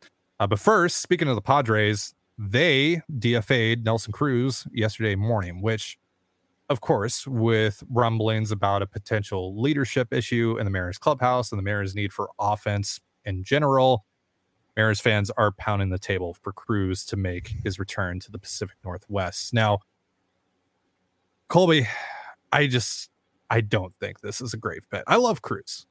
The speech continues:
I, I would love for him to, you know, come back in some fashion at some point. I would love for him to be involved with this organization in the future.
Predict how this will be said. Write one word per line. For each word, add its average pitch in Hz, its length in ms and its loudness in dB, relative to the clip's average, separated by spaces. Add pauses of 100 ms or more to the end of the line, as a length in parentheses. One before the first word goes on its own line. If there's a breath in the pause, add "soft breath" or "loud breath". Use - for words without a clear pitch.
(120)
I, 127 140 4
I 123 140 0
would 110 120 2
love 104 240 0
for 113 220 -2
him 117 400 0
to, 135 640 -2 (400)
you 131 100 0
know, 110 220 -4
come 156 180 2
back 135 240 0
in 139 80 0
some 143 260 0
fashion 131 400 -2
at 131 140 -4
some 135 260 -2
point. 120 460 -4
I 113 60 -2
would 113 120 0
love 123 180 0
for 127 180 -2
him 120 140 0
to - 100 -6
be 117 280 -2
involved 117 460 -2
with 117 160 -2
this 117 160 -4
organization 110 640 0
in 107 100 -2
the 104 40 -4
future. 113 540 -2